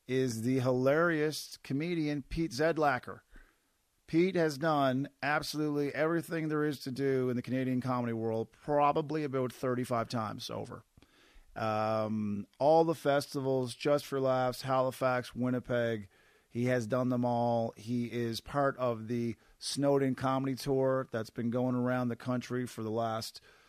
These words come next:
bunch of years. That's just been crushing it with, uh, ticket sales. Um, they built a great brand right now, and, uh, they've been, they've been absolutely destroying with four,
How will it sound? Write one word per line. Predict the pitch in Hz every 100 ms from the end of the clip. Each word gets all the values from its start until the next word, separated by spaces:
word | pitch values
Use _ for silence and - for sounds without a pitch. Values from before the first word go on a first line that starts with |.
| _ -
bunch | 131 120
of | 120
years. | 117 120 120 117
That's | 110 -
just | 117 -
been | 113
crushing | - - 120 - 123
it | 120
with, | 110 101 -
uh, | 113 110 107
ticket | - 117 113
sales. | - 113 113 113 110 - - _ _ _
Um, | 110 98 95 95 90
they | 110
built | 101 117
a | 110
great | 104 120 110
brand | 104 113 110 113
right | 110 107
now, | 104 110 107 107 -
and, | 101 101 98 98
uh, | 95 95
they've | 101 104
been, | 104 101 98
they've | 104
been | 107 107
absolutely | 107 - 98
destroying | 101 - - 104 104 101
with | 92
four, | - 107 104